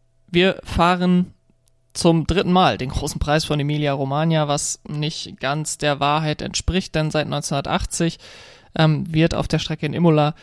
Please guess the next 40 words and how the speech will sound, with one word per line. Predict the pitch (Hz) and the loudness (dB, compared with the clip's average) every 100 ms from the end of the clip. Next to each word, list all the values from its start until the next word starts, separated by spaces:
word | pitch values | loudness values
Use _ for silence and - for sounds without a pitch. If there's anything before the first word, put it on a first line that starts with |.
| - _ | -20 _
gefahren. | 151 - 156 170 180 160 147 - _ | -4 0 2 4 4 2 -4 -12 _
Von | _ - 156 | _ -4 -2
neunzehnhundertachtzig, | 147 156 170 143 - 151 175 - - | -2 -2 -2 -4 -4 -4 -4 -4 -6
beziehungsweise | - 147 143 127 - - | -6 -4 -4 -4 -10 -8
im | 147 | -6
Jahr | 135 | -2
neunzehnhundertachtzig | 147 196 190 175 - - - 151 | 2 2 2 -2 -4 -8 -10 -8
hieß | 165 165 - | -6 -6 -6
das | 147 | -4
Rennen | 147 143 139 | -4 -4 -4
noch | 135 | -6
der | 139 | -8
große | 139 135 | -6 -6
Preis | - 135 - | -6 -6 -6
von | 131 | -8
Italien, | 139 170 185 175 165 | -8 -2 0 0 -2
dann | 151 | -4
hieß | 151 - | -4 -6
er | 143 | -6
von | 139 147 - - - - | -4 -4 -6 -12 -20 -6
neunzehnhunderteinundachtzig | - 139 135 - 147 151 123 - - - | -4 -2 -2 -2 -2 0 0 -4 -8 -8
bis | 139 | -6
zweitausendsechs | - 135 120 - 131 - | -2 -2 -2 -6 -8 -6
der | - | -8
große | - 156 | -6 -6
Preis | - 120 135 | -4 -4 -4
von | 135 | -4
San | 135 127 | -4 -4
Marino. | 117 135 165 196 190 - - - _ _ | -2 0 4 6 4 0 -20 -20 _ _
Dann | - 190 | 2 4
waren | 202 208 | 4 4
wir | 196 | 2
fünfzehn | - 208 - - 175 | 2 -2 -2 -2 0
Jahre | 165 175 170 | 2 2 2
nicht | 156 160 | 0 0
da, | 156 170 185 | 2 2 2
bis | 160 165 - | 0 -4 -4
dann | - 147 151 147 | -2 -2 0 -2
die | 147 147 | -4 -4
Corona-Pandemie | - 170 160 180 143 139 127 127 151 | -4 -4 -2 -2 -2 -4 -4 -2 -2